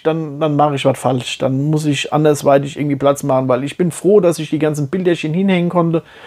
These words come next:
Die ganzen Bilder habe ich mir, also auf jeden Fall zumindest hier die kleinen. Das ist din A vier. Die kannst du dir alle, die Bilder habe ich mir ausgedruckt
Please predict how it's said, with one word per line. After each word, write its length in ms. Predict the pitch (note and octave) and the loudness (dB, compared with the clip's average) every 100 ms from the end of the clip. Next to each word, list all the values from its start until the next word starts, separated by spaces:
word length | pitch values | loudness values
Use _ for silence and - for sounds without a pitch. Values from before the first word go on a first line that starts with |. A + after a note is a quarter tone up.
| - - | -6 0
Die 60 | |
ganzen 300 | F#3+ G3+ F#3+ | 2 4 4
Bilder 300 | E3 A3+ G3+ | 4 4 4
habe 140 | F3+ G3 | 4 2
ich 160 | - | 0
mir, 260 | F#3+ G3 F#3 - - - - | 2 2 0 -4 -18 -20 -6
also 240 | D3 D#3 | 0 4
auf 120 | D#3 | 4
jeden 140 | F3 F3+ | 4 4
Fall 160 | E3 | 2
zumindest 360 | D3 D#3+ F3 C#3+ | 2 2 2 2
hier 100 | D3+ | 2
die 100 | D3+ | 2
kleinen. 460 | C3+ C3 B2+ C#3 B2+ | 0 0 0 -2 -4
Das 120 | C#3 | -4
ist 280 | D#3+ D#3 D3 | -4 -4 -2
din 160 | F#3+ | 2
A 80 | E3 | 2
vier. 400 | - A#3+ B3+ B3 - - - _ | 4 6 6 4 -2 -20 -20 _
Die 60 | D3 | -10
kannst 320 | - F#3+ F#3 | -4 -4 -2
du 60 | G3 | -2
dir 300 | F#3 F3+ - | 2 2 4
alle, 280 | G3 F#3+ | 4 4
die 160 | F3 F3 | 2 -2
Bilder 320 | E3+ G3+ F#3 | -4 0 2
habe 160 | E3 F3+ | 2 0
ich 100 | - | -2
mir 160 | D#3+ | -2
ausgedruckt 800 | - G#3+ B3 - G3 A3+ A3+ - | 2 4 4 -2 -2 0 0 -2